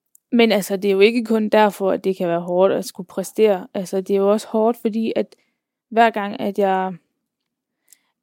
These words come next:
Jeg er jo glad for mad. Jeg kan godt lide mad. <laughs> Øh, og, og, og så sk-, hver gang, så skal jeg jo stå og tænke,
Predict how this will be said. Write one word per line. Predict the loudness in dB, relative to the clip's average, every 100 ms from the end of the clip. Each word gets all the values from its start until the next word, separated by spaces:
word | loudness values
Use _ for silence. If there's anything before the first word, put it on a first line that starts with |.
| _
Jeg |
er | 2
jo | 2
glad | 0
for | -2
mad. | -6 -10 -12 _ _ -6
Jeg |
kan | -2
godt | -2 2
lide | 2
mad. | 4 2
<laughs> | -2 -2 -8 -6 -8 _ _ _ -16 -16 -16 -20 -20 -20 _ 2
Øh, | 4 4 2 0 -2 -6 -10 -18 _ _ _
og, | 2 2 0 -2
og, | -2 -4 -4
og | -4
så | -4
sk-, | -6 -2
hver | 4 6
gang, | 6 2 0
så | -4
skal | 0
jeg | 0
jo |
stå | 2 2
og | 2
tænke, | 0 -4